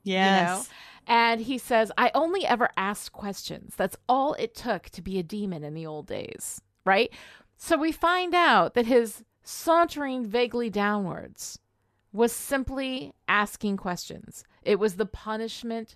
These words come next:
Speaker 2: for critical thought. And then, you know, we've got the Garden of Eden, right?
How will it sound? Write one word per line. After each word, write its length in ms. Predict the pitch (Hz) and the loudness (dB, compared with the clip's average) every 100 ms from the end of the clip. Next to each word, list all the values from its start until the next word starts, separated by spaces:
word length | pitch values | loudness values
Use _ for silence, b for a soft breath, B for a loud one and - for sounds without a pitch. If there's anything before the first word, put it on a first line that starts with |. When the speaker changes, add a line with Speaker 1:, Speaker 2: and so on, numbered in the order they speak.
| _ _ | _ _
Speaker 2:
for 160 | 214 | -10
critical 420 | - - 190 - | -8 -6 -6 -4
thought. 300 | 175 214 170 B B B | -2 2 2 B B B
And 220 | - 240 240 | 2 4 4
then, 200 | 254 254 | 0 -2
you 120 | 240 | 0
know, 100 | 262 | 2
we've 220 | 226 269 | 2 0
got 360 | 226 196 190 196 175 | 2 6 6 4 0
the 100 | 202 | 0
Garden 300 | 175 170 180 | 2 2 2
of 100 | 220 | -4
Eden, 420 | 311 160 113 - _ - | -4 -4 -8 -14 _ -2
right? 300 | 185 208 | 2 2